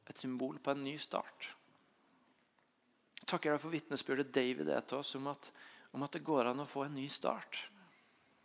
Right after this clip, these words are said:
Og jeg takker deg for at du i dag har en ny start for folk i dette rommet, som skal få legge det gamle bak seg, og strekke seg mot det som ligger foran,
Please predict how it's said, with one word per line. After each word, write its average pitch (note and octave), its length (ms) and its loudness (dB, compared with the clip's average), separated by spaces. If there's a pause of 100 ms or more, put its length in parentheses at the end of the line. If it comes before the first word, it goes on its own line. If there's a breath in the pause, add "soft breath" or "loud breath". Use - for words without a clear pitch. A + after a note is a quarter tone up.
(720 loud breath)
Og B2+ 80 -2
jeg - 80 -4
takker C3 240 0
deg B2+ 100 0
for - 140 -6
at - 80 -6
du D3+ 180 -2 (600)
i C3 80 -8
dag B2 400 4
har A#2 220 4
en C3+ 100 0
ny C3 160 -4
start - 360 -4
for C#3+ 120 -10
folk C3+ 260 -4
i C#3 60 2
dette B2+ 280 0
rommet, A#2 320 -2 (1000 loud breath)
som C3+ 140 -6
skal C3+ 160 -4
få D3+ 100 0
legge B2+ 340 2
det C#3 180 -2
gamle B2+ 380 4
bak A2+ 300 4
seg, F#2 220 -2 (680 loud breath)
og - 100 -4
strekke - 440 -2
seg A#2+ 160 -2
mot C3 140 -4
det A#2+ 140 0
som A#2 140 -6
ligger B2+ 220 -2
foran, A#2+ 360 -2